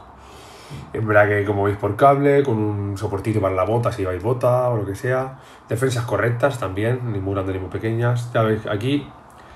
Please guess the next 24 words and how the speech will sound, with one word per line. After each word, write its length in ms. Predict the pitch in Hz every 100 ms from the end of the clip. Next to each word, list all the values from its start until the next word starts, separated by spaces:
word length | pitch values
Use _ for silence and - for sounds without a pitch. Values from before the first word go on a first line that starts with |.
| - -
lo 100 | -
pone 240 | 120 120 120
quinientos 420 | 113 117 123 120
veinticinco 460 | 107 101 101 98 104
X. 560 | 110 151 160 - - - - - - - - -
Bueno, 140 | - - -
sin 220 | - 107
subir 200 | 104 110
cilindrada 420 | 110 104 107 113
tampoco 280 | 95 104 101
tiene 140 | 104
mucho 180 | 101 -
sentido 260 | 92 107 95
que, 80 | 95
su-, 160 | 104
que 120 | 107
cambies 240 | 101 98 92
el 100 | 95
número. 300 | 135 147 160 - - - - - - - - - - - - - - - - -
Ahí 180 | 117 120
el 80 | 117
bote 160 | 113 110
de 60 |
orina. 420 | 117 165 180 185